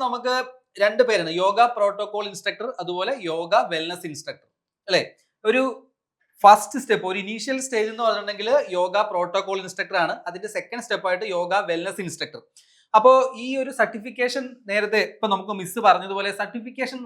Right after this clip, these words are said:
വളരെ വാല്യൂഡ് ആണ്, അല്ലേ? നമുക്കറിയാം, ഇപ്പൊ ഒരു, ആ, ഒരു ഡോക്ടറുടെ അടുത്ത് പോയി, ഇപ്പൊ ഒരു പീഡിയാട്രീഷ്യൻ ആണെന്നുണ്ടെങ്കിൽ എന്താണ്, ആ പീഡിയാട്രീഷ്യൻ ആണെന്ന് അദ്ദേഹം സർട്ടിഫൈ ചെയ്തിട്ടുണ്ടെങ്കിൽ മാത്രമാണ് അദ്ദേഹത്തിന് ഒരു സൊസൈറ്റിയിൽ ഒരു ഓതന്റിസിറ്റി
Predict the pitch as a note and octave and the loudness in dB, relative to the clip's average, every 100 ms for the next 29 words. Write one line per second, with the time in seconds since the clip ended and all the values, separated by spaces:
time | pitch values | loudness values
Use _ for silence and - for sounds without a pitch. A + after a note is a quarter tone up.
0 | G3+ F#3+ G#3 A3 G3 E3 D#3+ D3+ C3+ F#3 | -4 0 2 4 4 4 2 -4 -6 -2
1 | E3 - _ _ _ - B3 A#3+ G#3+ G#3 | -2 -4 _ _ _ -2 4 6 6 4
2 | G#3+ G#3+ A3 G#3 G#3 E3+ E3 D#3+ D#3 D3 | 2 2 2 0 2 4 6 4 2 0
3 | C#3+ - - A3 F#3+ F#3 F#3+ G#3 E3+ D3 | -4 -8 -8 0 4 4 4 0 0 -4
4 | B2+ G2+ _ - G3 G3 G3 F3+ G3 G3 | -12 -14 _ -6 -6 -6 -8 -2 0 0
5 | G3+ G#3+ E3+ E3+ E3 D#3+ D#3 D3+ C#3+ F3 | -6 -2 -2 -2 -10 -10 -8 -6 -4 -6
6 | F3 F3+ F#3+ G3+ G3+ A3+ B3+ A3 G3 G#3 | -8 -6 -2 -2 -4 -10 -2 2 2 0
7 | A3 G3 A3 A3+ F3+ F3+ A3 A3+ A3 G#3+ | -4 -4 -6 -6 -10 -8 -6 -4 -6 -8
8 | G#3+ G3 F3 G3+ F#3 F3+ D4 - _ _ | -6 -2 -2 0 0 0 -4 -14 _ _
9 | F#3 G3+ G#3+ G#3+ G#3+ G#3+ F3 F#3+ G3+ G#3 | 2 2 2 -2 -6 -6 -6 -6 -6 -6
10 | G3+ E3+ F3+ G3+ G3 G#3+ F3 | -2 -2 -2 -2 -4 -8 -6